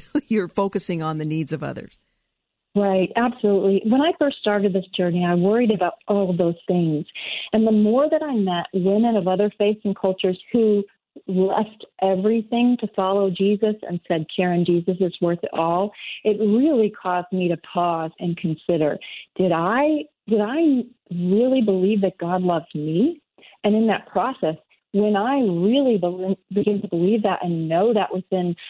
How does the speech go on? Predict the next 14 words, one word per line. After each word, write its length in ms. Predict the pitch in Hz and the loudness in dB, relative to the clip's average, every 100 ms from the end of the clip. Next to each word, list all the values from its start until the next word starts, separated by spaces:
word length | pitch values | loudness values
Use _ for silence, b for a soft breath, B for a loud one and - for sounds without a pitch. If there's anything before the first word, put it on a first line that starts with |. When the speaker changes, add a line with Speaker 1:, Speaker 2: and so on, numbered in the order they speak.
| B B | B B
Speaker 2:
the 80 | 190 | -4
depths 400 | 160 202 226 220 240 | -2 0 -2 -2 -2
of 100 | 190 | 0
my 220 | 180 165 - | 0 -2 -4
soul, 420 | - 196 196 220 214 | -2 0 2 0 -2
then 180 | 196 190 - | -2 -2 -2
I 200 | 202 254 | -2 0
would 200 | 269 233 | 2 2
be 140 | 208 202 | 0 -2
compelled 760 | - 165 - - 247 285 302 190 | -4 -10 -10 -8 -2 2 2 2
to 80 | 196 - - | -2 -4 -2
share 300 | 254 294 240 | 0 0 0
that 220 | 180 214 - 175 | 0 -2 -2 0
joy, 540 | 196 247 269 - - | 2 2 0 0 -2